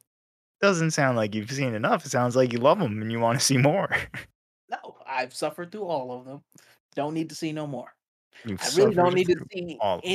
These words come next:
Speaker 1: them.
Speaker 2: anybody come back from those X-Men Marvel m-, or the Fox Marvel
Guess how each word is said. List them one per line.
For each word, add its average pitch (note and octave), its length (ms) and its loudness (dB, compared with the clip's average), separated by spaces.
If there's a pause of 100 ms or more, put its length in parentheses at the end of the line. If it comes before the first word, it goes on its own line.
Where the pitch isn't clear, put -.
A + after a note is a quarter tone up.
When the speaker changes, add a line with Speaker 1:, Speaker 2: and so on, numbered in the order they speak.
Speaker 1:
them. G#3+ 100 -6
Speaker 2:
anybody B2 480 -4
come C3 260 -6
back B2+ 260 -6
from C3+ 200 -8
those B2+ 260 -8 (120)
X-Men C3 420 -10
Marvel A#2+ 340 -10
m-, A#2 200 -16
or B2 240 -4
the A#2 100 -10
Fox - 420 -10
Marvel B2 460 -12